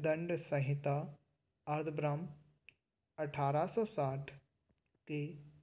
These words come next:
अंतर्गत यह आरोप है कि उसने दिनांक ज़ीरो छः दशमलव ज़ीरो दो दशमलव दो हज़ार बीस को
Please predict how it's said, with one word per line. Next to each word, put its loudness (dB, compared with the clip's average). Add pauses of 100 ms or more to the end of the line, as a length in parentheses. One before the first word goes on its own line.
(480)
अंतर्गत 2 (1000)
यह -2 (880)
आरोप 2
है 2 (680)
कि -4 (680)
उसने 0 (680)
दिनांक -2 (840)
ज़ीरो 6 (100)
छः 4 (360)
दशमलव 0 (260)
ज़ीरो 2
दो 2 (400)
दशमलव 0 (180)
दो 4 (120)
हज़ार 4
बीस -2 (680)
को 4